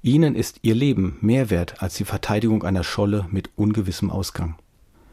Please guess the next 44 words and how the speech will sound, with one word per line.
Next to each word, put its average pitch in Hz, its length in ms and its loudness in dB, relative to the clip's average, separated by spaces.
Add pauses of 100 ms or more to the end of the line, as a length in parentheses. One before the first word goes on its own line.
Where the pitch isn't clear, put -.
(160)
Ich - 160 -2
habe 110 140 2
natürlich 120 400 2
nicht 135 180 0
die - 60 2
Lösung 127 320 4
für - 100 -2
den 95 140 0
Ukraine-Krieg. 104 720 -2 (720)
Aber 110 460 2
solange 120 400 2
wir 127 80 2
der 113 160 2
militärischen 120 720 0
Logik 123 320 0
folgen, 95 460 0 (340)
nach 110 160 2
der 101 300 0
Verhandeln 139 600 2
und 117 160 0
Entgegenkommen 101 760 0
Schwäche 139 380 -2
bedeuten, 98 540 -2 (420)
wird - 260 0
das - 160 -4
Ende 120 300 2
jedes 110 440 0
Krieges 98 500 -2
nur 120 160 4
die 127 80 -2
Pause 107 380 0
bis 95 180 -4
zum 101 160 0
nächsten 98 360 -2
sein, 95 300 0 (400)
wie 110 100 0
uns 113 280 -2
die 98 160 -4
traurige 117 500 0
Geschichte 104 460 -4
der 98 100 0
Menschheit 90 540 -2
bis - 200 -4
heute 85 300 -2